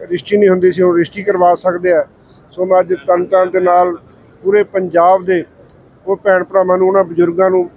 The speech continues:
ਮੁਬਾਰਕ ਦਿੰਦਾ, ਜਿਹੜੇ ਲਾਲ ਕਿਲ੍ਹੇ ਦੇ ਅੰਦਰ ਬਿਨਾਂ ਮਾਲਕੀ ਤੋਂ ਰਹਿ ਰਹੇ ਸੀ, ਅੱਜ ਤੋਂ ਜ਼ਰੂਰ ਮਾਲਕ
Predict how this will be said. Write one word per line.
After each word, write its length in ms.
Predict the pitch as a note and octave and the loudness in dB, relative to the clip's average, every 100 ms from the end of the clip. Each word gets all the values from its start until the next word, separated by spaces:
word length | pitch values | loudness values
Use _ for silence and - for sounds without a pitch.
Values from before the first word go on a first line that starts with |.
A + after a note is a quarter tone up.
| - F3+ | -12 -2
ਮੁਬਾਰਕ 380 | E3+ F3+ F3+ | 2 2 0
ਦਿੰਦਾ, 280 | F#3 F#3 F#3+ | -6 0 0
ਜਿਹੜੇ 220 | F3 F#3 | 0 -2
ਲਾਲ 280 | F3+ E3+ E3+ | 0 2 0
ਕਿਲ੍ਹੇ 240 | - F#3 F3 | -4 -8 -2
ਦੇ 120 | E3+ | -2
ਅੰਦਰ 240 | E3 F#3 D#3 _ _ - - - E3+ | 0 -2 -2 _ _ -20 -20 -8 0
ਬਿਨਾਂ 240 | F#3 G3 | 2 2
ਮਾਲਕੀ 340 | F#3 F3 - | 2 0 -4
ਤੋਂ 160 | F#3 F3+ | -6 0
ਰਹਿ 140 | F3 | 0
ਰਹੇ 140 | F#3 F#3 | 0 -2
ਸੀ, 220 | F#3+ F#3 | -2 -2
ਅੱਜ 140 | E3 | -2
ਤੋਂ 300 | E3+ F#3 F3+ | -6 -4 -4
ਜ਼ਰੂਰ 340 | E3 E3 F#3 F3 | -4 -2 -2 0
ਮਾਲਕ 520 | E3 E3 D#3+ F3 | 0 0 -2 -6